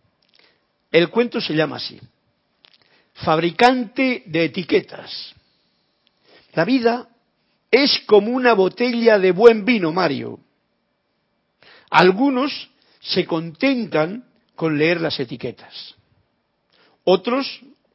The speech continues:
con leer la etiqueta de la botella. Otros prefieren probar su contenido. Y viene el cuento. En una ocasión mostró Buda una flor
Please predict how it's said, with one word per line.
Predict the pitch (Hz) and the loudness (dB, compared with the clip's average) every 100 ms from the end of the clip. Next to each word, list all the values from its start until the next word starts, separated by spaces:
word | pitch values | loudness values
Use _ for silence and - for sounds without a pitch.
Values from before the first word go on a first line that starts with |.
| _ | _
con | - 139 | -12 -6
leer | 135 147 | -4 -4
la | 147 | -6
etiqueta | 127 139 139 117 | -6 -6 -6 -8
de | 113 104 | -12 -16
la | - | -18
botella. | - - - - _ _ - _ _ | -20 -18 -18 -20 _ _ -20 _ _
Otros | 240 262 220 226 247 - _ _ _ | 6 6 2 -2 -4 -12 _ _ _
prefieren | - 214 196 135 240 277 254 247 254 254 _ _ | 4 4 4 0 2 4 4 0 -2 -10 _ _
probar | - 160 143 147 160 190 | -4 -2 0 2 0 -2
su | - - 214 | -10 -14 -8
contenido. | 254 208 254 285 135 107 - _ _ _ _ _ _ _ _ _ _ _ _ _ _ _ _ _ _ - - _ _ _ _ _ _ _ _ - | -8 -4 -2 -2 -4 -12 -20 _ _ _ _ _ _ _ _ _ _ _ _ _ _ _ _ _ _ -20 -20 _ _ _ _ _ _ _ _ -12
Y | 175 | -4
viene | 220 175 | -2 -2
el | 143 | -4
cuento. | - 113 - 104 - _ _ - | -8 -14 -16 -20 -20 _ _ -4
En | 170 | -2
una | 285 302 | 2 0
ocasión | - 160 - 202 208 220 _ _ _ _ - | 0 -4 -2 -2 -2 -6 _ _ _ _ -12
mostró | 170 170 - 269 | -8 -8 -4 -4
Buda | 247 277 254 226 214 _ - | 0 4 4 4 0 _ -12
una | 196 220 | -4 -2
flor | 190 - 233 214 143 - | -4 -4 2 4 2 -4